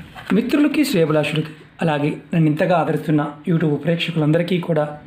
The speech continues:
పేరు పేరు ధన్యవాదాలు. మిత్రులారా, మీ అందరికీ పరాదేవత ఎల్లవేళలా మీతో ఉండి మీ మనోవాంఛ నెరవేర్చాలని మనస్ఫూర్తిగా కోరుకుంటున్నాను. ఈరోజు మనం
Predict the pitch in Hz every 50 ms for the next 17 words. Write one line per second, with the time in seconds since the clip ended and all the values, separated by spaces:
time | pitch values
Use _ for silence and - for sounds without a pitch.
0 | - - - 165 156 151 151 - 165 147 147 147 151 156 156 151 156 156 170 160
1 | - - - - - - - - - - - - - - - - - - 180 165
2 | - - 151 151 147 160 190 - - - - - - - - _ _ _ _ _
3 | _ _ _ - 190 180 170 170 160 160 151 - - - - - - - _ -
4 | 160 156 170 196 202 175 160 151 143 - - 151 143 151 - - - - - -
5 | - - - - - - - - - 180 165 165 190 208 220 220 220 220 220 214
6 | 190 165 156 147 165 151 143 139 139 135 143 - - - - - _ _ _ _
7 | _ _ _ _ 170 165 160 143 139 151 180 208 226 226 233 170 151 151 147 151
8 | 151 151 - - 156 147 139 139 139 135 - - - - - - - - - -
9 | - - 156 147 156 170 - - 175 160 143 170 160 156 156 160 147 - - 139
10 | 143 143 143 139 135 - - - - - - - - - - - _ - - -
11 | _ _ - - 190 160 151 175 180 170 151 135 135 135 -